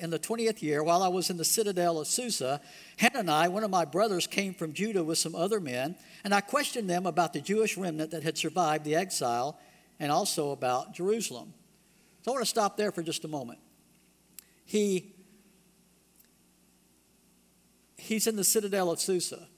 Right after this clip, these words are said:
Now that, you know, we could read that and think, "Okay, that's a location." Yeah, it was not just a location.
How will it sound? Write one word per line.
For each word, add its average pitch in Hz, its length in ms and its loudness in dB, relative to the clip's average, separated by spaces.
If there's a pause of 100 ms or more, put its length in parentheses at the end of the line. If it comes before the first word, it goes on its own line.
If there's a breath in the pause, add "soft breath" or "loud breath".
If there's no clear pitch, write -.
(1000 soft breath)
Now 160 100 -2
that, 202 340 -2
you 226 100 -2
know, 156 100 0
we 190 120 2
could 180 220 0
read 196 200 4
that 185 220 4
and 165 120 -8
think, 170 280 -4
"Okay, 175 360 0
that's 170 220 -2
a 165 40 0
location." 160 680 -2 (880)
Yeah, 185 260 -2 (440 soft breath)
it 175 60 -4
was 170 140 -2
not 202 160 2
just 185 220 -4
a 175 60 0
location. 160 680 -2